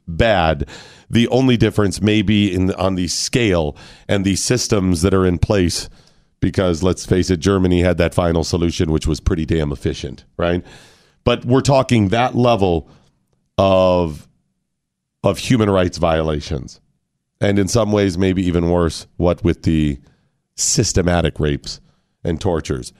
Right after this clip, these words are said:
So <clears throat> it's horrible. I feel horrible as a Christian, and yeah, we ought to fight every day to, to try to change those things. As an American,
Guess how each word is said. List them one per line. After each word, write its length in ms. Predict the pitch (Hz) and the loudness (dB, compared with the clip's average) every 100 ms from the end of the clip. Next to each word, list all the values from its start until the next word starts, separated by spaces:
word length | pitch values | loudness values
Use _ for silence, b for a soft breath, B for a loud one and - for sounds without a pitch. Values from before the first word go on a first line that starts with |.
| _ - | _ -6
So 420 | - 117 - - | 0 2 0 -6
<clears throat> 1120 | - - _ _ _ _ _ - - _ _ - | -14 -14 _ _ _ _ _ -20 -20 _ _ -4
it's 140 | 120 | -2
horrible. 440 | 127 175 104 - B B B B B | 2 2 2 0 B B B B B
I 120 | 101 | -2
feel 180 | 95 127 110 | 0 2 2
horrible 340 | 123 127 120 | 2 2 2
as 100 | 107 | 0
a 60 | 101 | 0
Christian, 480 | 127 135 - 156 151 | 0 0 0 0 0
and 240 | 113 110 | -2 0
yeah, 180 | 123 101 | 2 2
we 220 | 92 107 | 2 2
ought 140 | 104 | 4
to 260 | 104 101 92 | 4 2 2
fight 320 | - 113 107 | 0 0 0
every 300 | 104 107 110 | 0 0 0
day 180 | 110 107 | 2 2
to, 300 | 95 87 82 | 2 0 -2
to 160 | - 90 | -4 0
try 200 | 101 90 | 0 0
to 80 | 82 | 0
change 320 | 101 85 71 | 0 0 0
those 200 | 78 69 | -2 0
things. 320 | - 64 57 B B B - | -2 -4 -8 B B B -2
As 180 | 110 107 | 0 2
an 80 | |
American, 540 | 123 139 175 127 85 | 2 2 2 0 -2